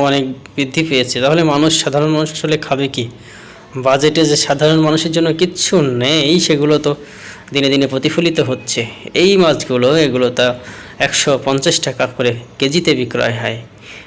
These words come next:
এগুলো বিক্রয় হয় তিনশো টাকা করে কেজিতে। আর সবচেয়ে বেশি বড় যেই মাছগুলো দেখতে পাচ্ছেন, পাঙ্গাস, এগুলো একশো আশি টাকা করে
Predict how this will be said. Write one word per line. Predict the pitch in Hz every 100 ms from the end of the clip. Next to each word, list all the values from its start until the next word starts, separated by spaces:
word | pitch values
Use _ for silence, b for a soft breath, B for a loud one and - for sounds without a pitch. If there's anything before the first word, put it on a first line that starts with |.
| B
এগুলো | 165 170 190
বিক্রয় | 160 160 143 135
হয় | 135 131 123
তিনশো | 170 170
টাকা | - 139
করে | 131 123 117
কেজিতে। | 120 117 117 113 113 - B B B B B B B B B -
আর | 151 135
সবচেয়ে | - 160 160 165 160
বেশি | 143 - 170 156 -
বড় | 143 143 139
যেই | 131 135
মাছগুলো | 135 135 131 131
দেখতে | 139 131 -
পাচ্ছেন, | 135 127 135
পাঙ্গাস, | 139 131 139 135 -
এগুলো | 131 131 127 135 131
একশো | - 135
আশি | 123 135
টাকা | 131 123
করে | 123